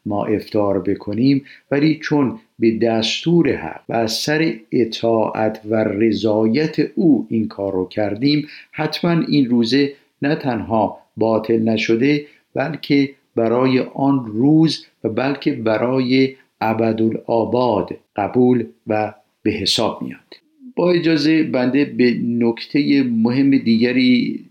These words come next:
در اینجا اشاره کنم و اون این است که با تأمل و تعمق در آثار و مخصوصاً ادعیه و مناجات حضرت بالا،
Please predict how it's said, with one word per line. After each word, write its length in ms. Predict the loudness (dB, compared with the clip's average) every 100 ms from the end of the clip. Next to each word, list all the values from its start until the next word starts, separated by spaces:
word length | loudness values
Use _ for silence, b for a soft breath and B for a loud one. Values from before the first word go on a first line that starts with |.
| -20 -6
در 160 | -2 0
اینجا 320 | 0 0 2
اشاره 480 | 2 0 0 0 -2
کنم 420 | -2 -4 -4 -6 b b _
و 40 | 0
اون 140 | 2
این 140 | 2
است 260 | 2 -2 0
که 220 | 2 4
با 180 | 2 0
تأمل 800 | -2 -6 -4 -2 0 2 2 2
و 60 |
تعمق 720 | -2 -4 -6 -2 0 0 0
در 180 | 0 0
آثار 480 | 0 0 -2 -2 0
و 140 | -2
مخصوصاً 640 | 0 -2 -4 -6 -4 -2 -2 -4
ادعیه 600 | -8 -6 0 4 4 2
و 100 | -2
مناجات 540 | -4 -6 -4 -6 -6
حضرت 300 | -6 -6 -8
بالا، 580 | -6 -4 -2 0 0 0